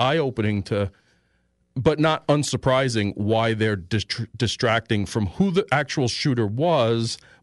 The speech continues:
but let's blame the guns and gun laws in Pennsylvania. And again, any shooting is tragedy, any loss of life is tragedy. But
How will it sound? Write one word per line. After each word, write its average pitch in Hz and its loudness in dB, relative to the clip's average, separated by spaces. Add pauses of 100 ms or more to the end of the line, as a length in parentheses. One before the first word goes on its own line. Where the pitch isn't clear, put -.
but 143 2
let's 151 0
blame 131 2
the 120 -2
guns 113 2
and 113 0
gun 107 0
laws 98 0
in 92 -2
Pennsylvania. 95 -4 (520)
And 165 0
again, 117 0
any 107 0
shooting 110 -2
is 92 -6
tragedy, 107 -2
any 101 0
loss 98 0
of 95 0
life 110 0
is 98 -6
tragedy. 87 -4 (480)
But 123 0